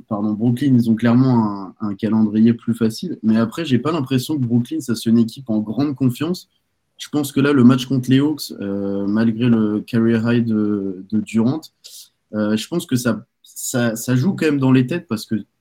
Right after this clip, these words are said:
techniquement, les, les Hawks, tu peux les retrouver au play-in. Donc, euh,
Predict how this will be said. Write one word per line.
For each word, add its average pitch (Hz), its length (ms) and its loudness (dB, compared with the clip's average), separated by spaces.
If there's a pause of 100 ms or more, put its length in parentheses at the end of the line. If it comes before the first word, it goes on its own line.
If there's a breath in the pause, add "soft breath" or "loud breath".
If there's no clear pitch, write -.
techniquement, 120 560 0
les, 98 440 -2
les 104 120 -2
Hawks, 120 220 0
tu 104 120 -10
peux 101 120 -12
les 98 80 -6
retrouver 107 320 -6
au 104 60 -2
play-in. 143 340 0 (640 loud breath)
Donc, 107 260 -2
euh, 95 760 -6